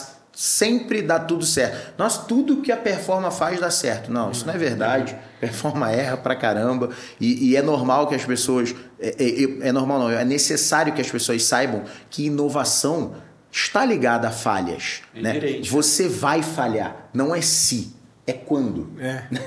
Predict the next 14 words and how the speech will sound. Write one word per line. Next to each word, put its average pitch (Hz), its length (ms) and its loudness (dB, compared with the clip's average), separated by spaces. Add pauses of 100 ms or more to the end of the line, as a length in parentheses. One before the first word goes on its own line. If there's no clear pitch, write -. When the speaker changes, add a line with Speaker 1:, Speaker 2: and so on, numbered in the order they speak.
(100)
Speaker 1:
<laughs> - 320 -8
Mas 135 220 2
é, 127 360 2
é 147 60 4
só 202 180 4
uma 214 140 2
questão 185 460 0 (260)
temporal, 151 640 4
você 120 280 0
Speaker 3:
É - 20 0
Speaker 1:
vai 143 220 4
Speaker 3:
quando 202 140 6
Speaker 1:
falhar. 254 400 4
Speaker 3:
e 180 140 -2